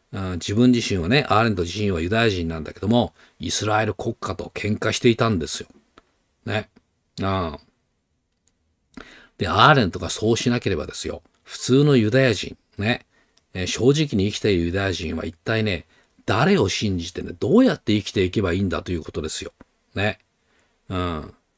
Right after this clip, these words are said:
知識人というのは自分がね、生きづらくても、必ず正義の側につかなければいけないんですよ。ね、ハンナ・アーレントはそれをね、教えてくれているんですよ。ね。うん。ね。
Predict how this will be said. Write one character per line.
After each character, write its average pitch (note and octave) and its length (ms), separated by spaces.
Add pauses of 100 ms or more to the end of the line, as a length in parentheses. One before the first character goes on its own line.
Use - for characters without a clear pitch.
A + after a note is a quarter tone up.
(240)
知 A2 160
識 D#3 220
人 A#2 240
と F2+ 140
い F2+ 60
う F2+ 60
の E2 60
は D#2 60
自 F2 240
分 C#3 220
が C#3+ 120
ね、 C3 140
生 F#2 40
き B2 140
づ B2+ 140
ら C3 120
く - 60
て - 100
も、 G2 300 (340)
必 - 160 (240)
ず C#3+ 120
正 E3 240
義 C3 120
の D#2+ 140
側 G2+ 260
に A#2 140
つ - 120
か D3+ 140
な D#3+ 120
け G2 100
れ F2+ 100
ば E2 140
い - 40
け - 140
な D3 140
い D3+ 40
ん G2+ 80
で E2 120
す - 160
よ。 - 60 (600)
ね、 G2 100
ハ A#2+ 220
ン D#3 60
ナ・ D3 200
ア D3+ 40
ー C3+ 60
レ G2+ 60
ン E2+ 60
ト E2+ 100
は - 60
そ - 160
れ C#3 80
を D3 100
ね、 A2 200
教 G2 120 (200)
え F#3 80
て F3 100
く - 80
れ F3 100
て E3 120
い D#3+ 80
る D3+ 100
ん G#2 80
で F2 80
す - 160
よ。 - 60 (560)
ね。 A2 240 (440)
う G2+ 80
ん。 F2+ 360 (920)
ね。 G#2 240